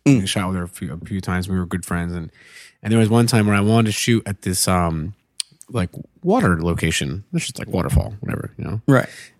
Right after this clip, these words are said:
Speaker 2: And I scouted it out maybe three weeks before,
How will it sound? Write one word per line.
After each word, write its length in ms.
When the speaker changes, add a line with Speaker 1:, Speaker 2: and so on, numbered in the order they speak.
Speaker 2:
And 560
I 140
scouted 420
it 140
out 240
maybe 240
three 260
weeks 220
before, 520